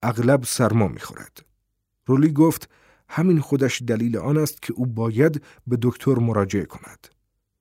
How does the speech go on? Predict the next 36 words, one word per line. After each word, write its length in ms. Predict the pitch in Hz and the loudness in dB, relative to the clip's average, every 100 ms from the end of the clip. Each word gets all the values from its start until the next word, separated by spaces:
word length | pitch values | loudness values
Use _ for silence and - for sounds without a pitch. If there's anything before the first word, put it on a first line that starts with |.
| - | -2
مری 240 | 107 110 | 0 0
گفت 400 | 107 135 139 - | 0 0 0 -8
حق 200 | - 127 | -6 -4
با 120 | 131 131 | -2 -2
اوست. 520 | 160 131 - - - _ _ _ _ | -2 -6 -8 -12 -18 _ _ _ _
اما 200 | 113 131 | 0 0
دکترها 520 | 131 131 139 123 160 160 - - - | 0 0 -2 0 0 0 -8 -20 -6
خیلی 320 | - 180 131 | 2 2 2
پول 220 | - 107 | -2 -2
می‌خواهند 560 | 104 - 92 98 85 76 | -2 -2 -2 -2 -4 -6
و 160 | 85 - _ | -10 -12 _
خود 320 | - - 190 185 | -18 -2 2 4
این 160 | 135 | 4
مسئله 420 | 120 110 - 117 | 2 0 -4 -4
که 140 | 117 120 | -2 -2
نتوانی 500 | 143 151 120 110 107 | 0 0 -2 -2 -6
پول 280 | - 110 101 | -6 -6 -2
درآوری 520 | 110 113 123 151 160 - _ 117 | -2 -2 0 0 -2 -10 _ -4
به 200 | 117 - | -4 0
اندازه 480 | 123 120 117 123 | -2 0 -2 -2
کافی 300 | 113 120 143 | -2 -4 -4
بد 280 | 156 143 143 | -2 0 0
هست 380 | 107 131 - - | 0 -2 -2 -8
و 160 | 73 - _ _ - | -10 -12 _ _ 2
نمی‌شود 560 | 185 151 - 107 107 | 4 4 2 -4 -4
پول 220 | - 117 113 | -6 -4 -2
دکتر 320 | 110 - - | -4 -4 -4
را 140 | 120 113 | -2 -2
هم 240 | - 110 - - - | -2 -2 -4 -12 -4
به 120 | 113 | 0
آن 200 | 117 107 | 0 -2
اضافه 380 | 101 95 - - | -4 -6 -8 -12
کرد. 420 | - - - _ _ _ _ _ _ _ _ - | -16 -18 -20 _ _ _ _ _ _ _ _ -2
رولی 300 | 117 127 135 | 0 2 2
گفت 380 | 135 147 - | 2 0 -4
که 220 | - 143 | 0 2